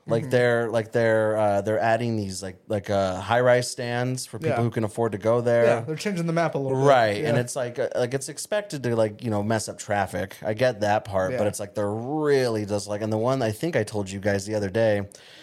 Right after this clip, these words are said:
Speaker 1: is that there is a skywalk that goes from, like, <coughs> um, like, uh, I know one of the sky, parts of the skywalk is the Cosmopolitan, but it's just, like, it's, I think it's, like, right on Las Vegas Boulevard, like, where the strip is, and it's, like, people can just walk over traffic,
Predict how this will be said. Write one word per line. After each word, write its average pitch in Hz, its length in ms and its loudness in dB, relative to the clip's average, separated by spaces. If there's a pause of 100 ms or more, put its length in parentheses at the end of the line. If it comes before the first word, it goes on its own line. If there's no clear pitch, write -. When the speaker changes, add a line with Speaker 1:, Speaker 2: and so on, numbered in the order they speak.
(240)
Speaker 1:
is 107 220 -2
that 107 420 0
there 139 260 2
is 123 220 -4
a 113 80 -6
skywalk 107 880 -2 (200)
that 107 220 2
goes 113 400 2
from, 110 300 -4
like, 101 420 -2
<coughs> - 0 -
um, 98 680 0 (640)
like, 98 300 -6
uh, 95 180 -2
I 131 120 0
know 156 160 2
one 135 340 2
of 120 80 -2
the 113 80 -4
sky, 107 260 -2
parts 107 320 0
of 107 80 -8
the 101 80 -10
skywalk 101 440 -2
is 101 160 -4
the - 60 -10
Cosmopolitan, 95 760 -4 (460)
but 117 200 4
it's 117 180 -2
just, 127 120 -12
like, 117 120 -6
it's, 110 120 -10
I 117 100 -8
think 123 120 -6
it's, 113 80 -6
like, 104 80 -8
right 135 100 2
on 151 100 0
Las 131 160 2
Vegas 117 280 0
Boulevard, 104 400 2
like, 104 120 0
where 104 80 -2
the 104 80 -4
strip - 300 -4
is, 98 160 0
and 101 80 -6
it's, 101 160 -8
like, 107 120 -14
people 110 140 -8
can 113 140 -2
just 101 160 -8
walk 101 220 0
over 104 160 -2
traffic, - 520 -2